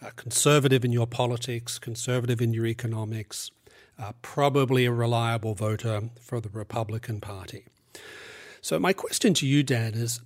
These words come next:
this article and some of the tensions that it highlights in, uh, the evangelical community in the United States,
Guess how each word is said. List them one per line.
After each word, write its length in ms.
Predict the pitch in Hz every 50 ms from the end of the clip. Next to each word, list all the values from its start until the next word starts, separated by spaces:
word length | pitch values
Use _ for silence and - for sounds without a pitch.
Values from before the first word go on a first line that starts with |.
| - _ -
this 340 | 247 285 226 - 302 - -
article 400 | 233 208 185 190 - - 135 127
and 80 | 127
some 300 | - - - 196 214 262
of 60 | 254
the 60 | 220 208
tensions 720 | - - - - 202 196 185 - - - 123 110 110 -
that 120 | - 123 113
it 80 | 127
highlights 1040 | - - - - 156 151 147 131 123 98 85 - - - - _ - - - - - _ _ _ _ _ _ _ _ _
in, 600 | - 151 156 170 180 180 180 180 175 180 185 175 175 - _ _ _ _ - - _ -
uh, 160 | 139 117 113 113
the 180 | 123 127 135
evangelical 580 | 139 127 131 123 120 131 123 123 123 120 - 123
community 560 | 117 - 127 123 120 120 113 - - 113 113
in 80 | 117 110
the 80 | 117
United 400 | 113 113 110 113 107 107 - 107
States, 480 | - - - 117 101 87 - - -